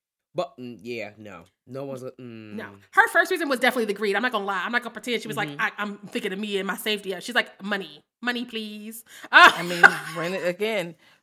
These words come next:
Speaker 3: rent is due. If we could live and, you know, not work for a little bit, you know, you can get a different job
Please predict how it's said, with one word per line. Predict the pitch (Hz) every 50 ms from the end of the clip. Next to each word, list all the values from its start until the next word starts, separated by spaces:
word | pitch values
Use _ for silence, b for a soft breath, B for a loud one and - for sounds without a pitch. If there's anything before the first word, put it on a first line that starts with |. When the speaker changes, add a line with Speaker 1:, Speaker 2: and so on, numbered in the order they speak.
| _ _
Speaker 3:
rent | 151 151 151 160 156 165 135 160
is | 185 180 185 180
due. | - - 190 202 196 175 160 156
If | 160 160 156
we | 170 196 233
could | - 277 233 196
live | 180 165 175 175 175 185 202 208 226 240 233 - - _ _ _ -
and, | 180 175 165 165
you | 175 185 185
know, | 170 156 156 151 147 147 147 160
not | 170 165 156 160 151 127
work | 151 170 165 170 -
for | - - 196
a | 185
little | 180 180 185 190 185
bit, | 196 202 196 196 185 - -
you | 147 156 165
know, | 165 156 147 147
you | 151 165
can | 170 - 156 143 131 131 127 - -
get | 156 160 151
a | 156 165
different | 160 170 170 - 185 175 180 170
job | 160 156 156 170 175 170 170 175 180 190 -